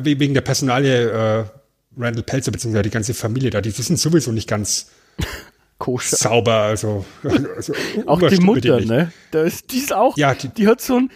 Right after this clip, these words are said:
Speaker 2: ich find, die hat so ein, die spielt es auch so, die hat so ein Massenmörder-Vibe, Serienmörder-Vibe hat die für mich ein bisschen. Tatsächlich.
Speaker 1: Ich find's halt, weißt du, du, du, ja, die ist halt, die ist halt so die, die klassische Mutter, die Königin in der Küche,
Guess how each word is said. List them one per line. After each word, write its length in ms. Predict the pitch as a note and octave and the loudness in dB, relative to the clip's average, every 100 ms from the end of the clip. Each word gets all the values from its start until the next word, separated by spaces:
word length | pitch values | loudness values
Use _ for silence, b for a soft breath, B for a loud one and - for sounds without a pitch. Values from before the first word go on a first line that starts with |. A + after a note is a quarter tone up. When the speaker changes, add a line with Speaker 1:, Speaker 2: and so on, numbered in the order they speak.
| B | B
Speaker 2:
ich 120 | - | -6
find, 220 | C#4 - | -4 -2
die 80 | A#3+ | 0
hat 180 | A#3+ B3+ | 0 0
so 240 | - A3+ | -2 0
ein, 200 | A3+ A3+ - b b - | 0 -2 -4 b b -10
die 80 | F3+ | -8
spielt 340 | - - F4+ | -8 -8 -4
es 140 | D4 G#3 | 0 2
auch 140 | F#3 | 0
so, 120 | - | 0
die 160 | E3+ F3+ | -2 0
hat 140 | F3+ | 0
so 220 | - F3+ | 0 0
ein 200 | F3 F3 - _ | 2 -2 -8 _
Massenmörder-Vibe, 1160 | F#3 F#3+ B3+ C#4+ A#3+ C#3+ C3+ C3+ B2 B2 B2+ B2+ | -2 -2 0 2 2 2 2 0 0 0 -2 -4
Serienmörder-Vibe 1000 | - E4+ B3+ F3+ D#3 C#3 C3 B2+ A#2+ B2 | -6 -2 0 0 0 0 -2 -2 -4 -4
hat 140 | B2+ - | -8 -8
die 80 | |
für 120 | A#2+ A2+ | -10 -8
mich 280 | A2 A2 - | -8 -12 -16
ein 100 | A2+ | -14
bisschen. 480 | G#2+ - G2+ G#2 - _ _ _ _ _ _ _ _ _ - | -14 -12 -12 -12 -18 _ _ _ _ _ _ _ _ _ -20
Tatsächlich. 320 | - - - | -14 -10 -4
Speaker 1:
Ich 40 | |
find's 180 | F#3+ - | -2 0
halt, 220 | F3 - | -2 -2
weißt 180 | D3 E3+ | -2 -2
du, 20 | |
du, 120 | F3+ D3+ | -2 -4
du, 100 | - - - | -6 -16 -6
ja, 160 | E3 B - | -6 B -4
die 60 | G#3 | 0
ist 120 | C4+ | 2
halt, 160 | A3 | 0
die 40 | G3 | 0
ist 80 | - | -2
halt 120 | G#3 | 0
so 140 | G3+ | -2
die, 180 | F3 D3 | -2 -2
die 180 | - C3 | -4 -8
klassische 640 | - C3+ D3 G#3+ - C3+ | -6 -6 -2 0 0 0
Mutter, 280 | C3 G3+ A3+ | 0 0 0
die 100 | C3 | 0
Königin 520 | - E3 A#3 G#3+ G#3+ | 2 2 2 0 -2
in 120 | D#3+ | 0
der 120 | C3 | 0
Küche, 480 | - - D#3+ C4 C4+ | 0 0 2 2 0